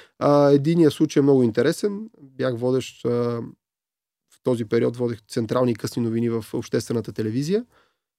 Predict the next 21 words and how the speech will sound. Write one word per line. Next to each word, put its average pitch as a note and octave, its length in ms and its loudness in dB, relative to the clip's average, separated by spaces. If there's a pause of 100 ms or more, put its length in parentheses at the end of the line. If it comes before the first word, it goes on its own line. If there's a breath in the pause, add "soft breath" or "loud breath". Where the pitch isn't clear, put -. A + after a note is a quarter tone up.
(180)
И F3+ 340 2
между C#3+ 360 6
двете C#3+ 360 2
емисии D#3 300 2
винаги D3 260 6
имах C3+ 180 4
кратка C3 340 -2
пауза, D#3 480 2
да B2+ 100 -4
си - 140 -8
отдъхна, D3+ 520 2
да A#2 300 -2
вечерям. E3 640 2 (520)
И - 200 0 (640)
на C#3 100 2
излизане D#3 340 6
от A#2 100 2
телевизията C#3+ 460 2
видях C3 220 0
на C#3+ 60 0
една C3+ 140 0